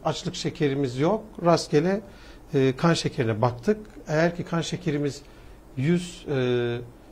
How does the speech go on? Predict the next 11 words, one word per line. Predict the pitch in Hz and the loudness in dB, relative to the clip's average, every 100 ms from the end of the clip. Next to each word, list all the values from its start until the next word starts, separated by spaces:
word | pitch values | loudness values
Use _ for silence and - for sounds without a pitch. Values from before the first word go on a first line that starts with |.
| - - | -20 -4
kırkın | 165 - 180 | -4 2 0
üzerindeyse | 139 131 123 117 117 - 180 226 226 - - | 2 2 2 0 -2 -2 0 -2 -4 -16 -8
bu | 139 | 0
bir | 147 143 - 139 | 0 0 -4 2
problem | 139 123 135 131 | 2 4 2 2
diyoruz. | 110 101 110 - | 0 -2 -6 -4
Gizli | 131 123 131 | -4 -2 -2
şeker | 147 - 139 120 | -4 -2 -2 0
dediğimiz | 117 123 117 131 | -2 -2 -2 -2
ya | 123 | 0
da | 131 | -2